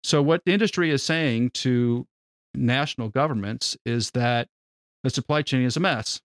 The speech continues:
And if we can't get inflationary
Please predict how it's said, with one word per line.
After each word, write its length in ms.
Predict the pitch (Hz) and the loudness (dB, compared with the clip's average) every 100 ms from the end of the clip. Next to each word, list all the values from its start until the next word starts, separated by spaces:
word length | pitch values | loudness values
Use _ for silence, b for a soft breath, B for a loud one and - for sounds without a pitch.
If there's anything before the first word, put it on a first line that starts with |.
| _ _ _ _ - | _ _ _ _ -4
And 440 | 120 117 113 110 _ _ | 0 2 0 -2 _ _
if 180 | 139 123 | -4 -2
we 100 | 131 | -2
can't 260 | - 139 139 | 0 -2 0
get 240 | 135 127 _ 127 | 0 -2 _ -6
inflationary 640 | 117 127 127 - 120 | -2 0 0 0 -2